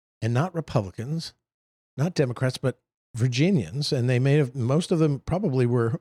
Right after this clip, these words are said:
liberal Democrat or had voted for Democrats. And they said, "Please pass this so that the death of my child will not be passed along to the next parent."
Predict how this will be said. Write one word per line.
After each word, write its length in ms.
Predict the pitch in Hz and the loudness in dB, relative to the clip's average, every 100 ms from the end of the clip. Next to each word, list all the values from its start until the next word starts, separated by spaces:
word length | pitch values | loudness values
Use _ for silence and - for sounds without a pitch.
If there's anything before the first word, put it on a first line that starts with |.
| - | -2
liberal 300 | 160 131 117 | 0 2 2
Democrat 520 | 156 208 143 120 - _ - | 2 2 2 0 -4 _ -4
or 240 | 123 104 | -2 -2
had 180 | 147 113 | -2 0
voted 380 | 117 165 156 - | 2 2 2 0
for 100 | 104 | -2
Democrats. 540 | 107 98 113 123 - _ _ _ _ _ _ _ - | -2 -2 -4 -6 -12 _ _ _ _ _ _ _ -2
And 120 | 147 | 2
they 80 | 160 | 4
said, 260 | - 156 | 2 0
"Please 320 | - 180 202 165 | -2 0 0 -2
pass 380 | 107 117 95 | -2 -2 -4
this 180 | 104 107 | -8 -6
so 200 | - 143 | -2 -2
that 220 | 117 127 - _ _ _ | 0 -2 -4 _ _ _
the 80 | 117 | -4
death 300 | 110 165 - | 0 0 2
of 100 | 123 | 0
my 200 | 120 156 | 2 0
child 420 | - 120 101 101 | 2 0 0 -4
will 120 | 110 | -4
not 220 | 117 123 127 | -2 -2 -4
be 100 | 123 | -6
passed 340 | - 135 - | -2 -2 0
along 240 | 120 120 | 0 0
to 80 | 110 | -2
the 100 | 104 | -2
next 200 | 117 165 | -2 -2
parent." 320 | - 110 101 | 0 -2 -4